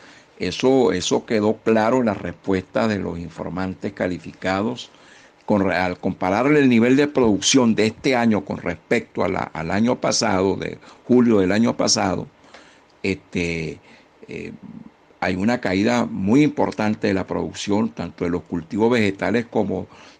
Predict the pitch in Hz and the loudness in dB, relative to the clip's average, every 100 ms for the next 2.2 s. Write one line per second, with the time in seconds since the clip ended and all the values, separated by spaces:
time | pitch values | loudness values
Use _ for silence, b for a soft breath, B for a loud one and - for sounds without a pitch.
0 | - 90 87 - 85 95 98 110 107 110 | -4 -2 -2 -4 -6 -4 0 2 4 2
1 | 113 135 131 - 98 85 - 101 101 - | 2 0 -2 -2 -4 -4 -2 -2 -2 -4
2 | 82 | -12